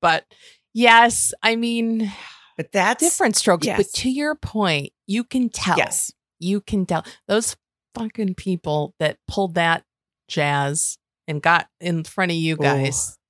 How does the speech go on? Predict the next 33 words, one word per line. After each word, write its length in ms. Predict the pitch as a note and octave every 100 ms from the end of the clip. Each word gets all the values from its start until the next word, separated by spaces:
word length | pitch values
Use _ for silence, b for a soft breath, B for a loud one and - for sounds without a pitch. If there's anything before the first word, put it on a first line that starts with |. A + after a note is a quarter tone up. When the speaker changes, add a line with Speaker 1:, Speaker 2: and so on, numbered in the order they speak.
| _ _
Speaker 1:
they 120 | E4+
knew 140 | D4+ D#3
what 120 | -
they 100 | C3+
were 100 | C#3+
doing. 400 | - B2+ - F3 -
Speaker 2:
Oh, 240 | D3+ C#3
Speaker 1:
They 80 | B2
knew 140 | B3 A#3+
what 140 | G3
they 100 | C#3
were 80 | C3+
Speaker 2:
they 120 | C#3
Speaker 1:
doing. 120 | C#3+
Speaker 2:
sure 120 | C3+ C#3+
did. 240 | C#3+ C3
They 80 | B2+
were 120 | B2
like, 260 | B2 A#2+ A#2+
"We 100 | C3+
don't 120 | F#3+
need 120 | C3+
to 80 | B2+
wait 180 | B2 B2
in 100 | C3
this. 260 | C#3 D#3+ -
We 200 | C#3 D3+
are," 440 | B2 B2+ C3 C#3 _ _ _ _ -
you 120 | B2+
know, 320 | B2+ B2+ C#3 _ _ _
fa-, 260 | - C#3 -
they 140 | C3+ B2
were 300 | A#2+ A2